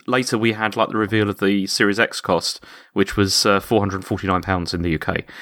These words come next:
which is also, I mean, that's lower than I was expecting. I, and, uh, yeah, I think also a pretty, pretty good price.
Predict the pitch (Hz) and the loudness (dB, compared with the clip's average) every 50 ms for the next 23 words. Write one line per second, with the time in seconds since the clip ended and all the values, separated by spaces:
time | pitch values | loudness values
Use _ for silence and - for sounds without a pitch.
0 | - - - - 110 - 113 135 143 131 - - 120 110 98 107 110 120 120 107 | -18 -10 -4 -4 -2 0 2 0 2 0 2 0 2 2 2 0 0 0 0 0
1 | - 127 113 113 107 98 104 104 101 95 90 - - - - - - - - - | 2 2 2 2 2 2 2 2 2 0 -2 -4 -2 -2 -2 -2 -2 -10 -12 -12
2 | - - - - 92 - _ - - 95 95 95 92 92 - 104 95 90 87 - | -12 -6 -2 -2 -2 -2 _ -4 -4 -2 -2 -2 -4 -4 0 2 2 2 2 2
3 | - 101 87 - - 85 - 101 95 - _ - 107 104 - - - 90 90 87 | 0 -2 -2 -2 -4 -4 -2 -4 -6 -6 _ -4 -4 -2 -2 0 2 2 0 0
4 | - - - - - - 104 - 107 104 101 _ _ _ _ - - - - 135 | -4 -12 -14 -10 -4 -2 0 0 0 -2 -4 _ _ _ _ -4 -2 0 0 0
5 | - 131 - - 202 - - - - | -2 -2 0 2 2 2 0 -2 -10